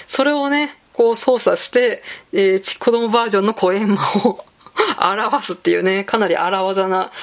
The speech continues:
結構ずっこけ手法みたいなところがあったんですけど、うん。やっぱ初期の幽遊白書って結構ギャグとコミカルみたいなところが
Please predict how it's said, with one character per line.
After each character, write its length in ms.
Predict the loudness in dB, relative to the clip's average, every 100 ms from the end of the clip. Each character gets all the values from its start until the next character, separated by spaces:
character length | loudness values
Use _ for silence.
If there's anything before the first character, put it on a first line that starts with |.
| -10
結 160 | -4 0
構 100 | 2
ず 120 | 0
っ 40 | -4
こ 140 | -4
け 100 | -2
手 140 | 0 0
法 220 | 2 0
み 80 | 0
た 160 | 0 2
い 40 |
な 60 | 2
と 100 | 2
こ 100 | 2
ろ 80 |
が 200 | 0 -2 -8 -18 -8
あ 100 | -4
っ 100 | -2
た 100 | 0
ん 40 | -2
で 60 |
す 60 | -2
け 80 | 0
ど、 220 | 2 0
う 60 |
ん。 320 | -2 -4 -4 -8 _ _ _ _ _ _ -16 -12 -4
や 80 | 0
っ 20 |
ぱ 80 | 0
初 380 | -2 -2 -2
期 140 | 2 2
の 280 | 2 -2 -8 0
幽 180 | 2 2
遊 140 | 0
白 200 | -2 -2
書 100 | 0
っ 40 |
て 80 | -2
結 200 | -2 -2
構 200 | 0 -2 -4 -14 -10
ギ 120 | -2 0
ャ 80 |
グ 140 | 0 0
と 160 | 0
コ 180 | 0 0
ミ 140 | 0 2
カ 140 | 0
ル 80 | 0
み 100 | -2
た 100 | -2
い 40 |
な 80 | -2
と 120 | -2
こ 120 | 0
ろ 160 | 0 2
が 220 | 0 -2